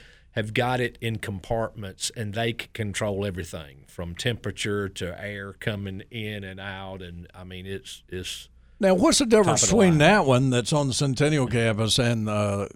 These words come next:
Speaker 2: Commissioner Troxler's building? I thought that was Plant Sciences, but I get, I'm getting
Speaker 1: Well,
Speaker 2: them
Speaker 1: no,
Speaker 2: mixed
Speaker 1: this
Speaker 2: up.
Speaker 1: is the, at, at the, uh, they've moved Plant Sciences. This was a new building, and I, and I, from what was on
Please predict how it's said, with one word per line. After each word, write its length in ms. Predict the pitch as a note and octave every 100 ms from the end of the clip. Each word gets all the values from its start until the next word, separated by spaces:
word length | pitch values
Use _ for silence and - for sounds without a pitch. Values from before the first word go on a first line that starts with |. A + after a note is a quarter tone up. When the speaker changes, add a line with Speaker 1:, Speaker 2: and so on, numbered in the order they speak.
| -
Speaker 2:
Commissioner 400 | B2+ C#3+ - G#2+
Troxler's 560 | - F#3 F#3 - G2+
building? 540 | D#2+ F2 C#2 - - - _ _ _ _ _ _ _ _ _ _ _ _ _ _ _
I 100 | F#3
thought 240 | G#3+ G3+ D#3+
that 120 | G#3
was 120 | C#3+
Plant 340 | - C#3 G#2 F2+
Sciences, 600 | - D#2 B1+ - - -
but 140 | - F#2
I 60 |
get, 120 | G#2
I'm 140 | A#2 C3
getting 240 | B2+ A2+
Speaker 1:
Well, 80 | D3+
Speaker 2:
them 100 | D#3+
Speaker 1:
no, 60 | D#3
Speaker 2:
mixed 160 | C#3
Speaker 1:
this 220 | F3+ E3+
Speaker 2:
up. 60 | D#3+
Speaker 1:
is 120 | C#3
the, 220 | C3 B2+ -
at, 380 | B2+ B2+ - A2 -
at 260 | B2+ A#2+ A#2
the, 300 | A2+ G#2+ F#2+ - _ _ _
uh, 420 | G2+ G2 F#2+ F#2 E2+ -
they've 320 | A2+ C3+ A2
moved 540 | A2+ C#3 D3 C#3+ A#2 -
Plant 340 | A2+ G2+ -
Sciences. 640 | - F#2+ F#2+ F#2+ - F#2
This 200 | G#2+ A#2+
was 160 | B2+ F#2+
a 60 | G2+
new 240 | G#2+ G#2+
building, 520 | G2 A2 A2+ G2 F2+
and 280 | F#2 G2 G2+ -
I, 180 | G2 G#2
and 180 | - F#2+
I, 140 | G2+ G2
from 500 | - G#2 F#2 F2+ E2 _ _
what 300 | G2 G#2 -
was 140 | F2+
on 400 | G#2 F#2+ F2 E2